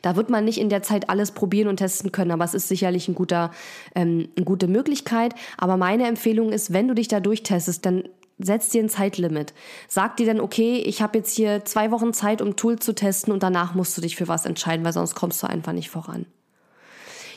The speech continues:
Die dritte Frage ist, will ich eine Online-Kursplattform haben mit einem angeschlossenen Marktplatz oder ohne? Mit ist nicht schlecht, aber ich habe ja gerade versucht, so ein bisschen zu erklären, wo da eben auch die Schwierigkeiten liegen.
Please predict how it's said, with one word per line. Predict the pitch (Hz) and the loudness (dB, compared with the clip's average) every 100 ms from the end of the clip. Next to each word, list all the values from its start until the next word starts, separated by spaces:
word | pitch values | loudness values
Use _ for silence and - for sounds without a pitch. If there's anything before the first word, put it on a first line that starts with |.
| - | -2
Die | |
dritte | 196 269 330 | 0 2 0
Frage | - - 262 | 0 0 0
ist, | 269 269 - - - - _ _ 214 | 0 0 -2 -8 -16 -20 _ _ -6
will | 180 214 269 | 0 2 2
ich | 294 294 | 0 -2
eine | 233 208 | -2 0
Online-Kursplattform | 208 233 269 269 - 254 - 240 240 240 233 214 | 0 2 0 0 0 -2 0 -2 0 -2 0 0
haben | 220 233 | 0 2
mit | 214 214 | 0 0
einem | 208 - | -2 0
angeschlossenen | 185 254 262 - 233 226 214 185 175 | 2 2 0 2 0 2 2 2 2
Marktplatz | 165 277 - - 254 285 - - | 2 0 -4 -2 0 0 -6 -6
oder | - 202 196 - - | 0 2 2 -2 -2
ohne? | 208 208 262 339 370 370 - - - - | 2 4 2 2 0 -4 -14 -20 -14 0
Mit | 208 277 - | 2 2 0
ist | 269 - | 0 2
nicht | 233 | 0
schlecht, | - 240 294 - - | 0 0 0 -2 -2
aber | 202 | 0
ich | 208 | 0
habe | 233 240 | 0 0
ja | |
gerade | 220 220 | 0 0
versucht, | - 208 240 | 0 0 0
so | - | 0
ein | 220 | 0
bisschen | 226 220 | 2 0
zu | 214 | 0
erklären, | 202 - 220 226 | 0 2 2 4
wo | 202 | 4
da | 220 | 2
eben | 214 202 | 2 0
auch | 202 | 0
die | 185 | 0
Schwierigkeiten | 180 240 240 247 - 220 220 | 0 0 0 0 0 2 2
liegen. | 202 208 220 | 2 2 0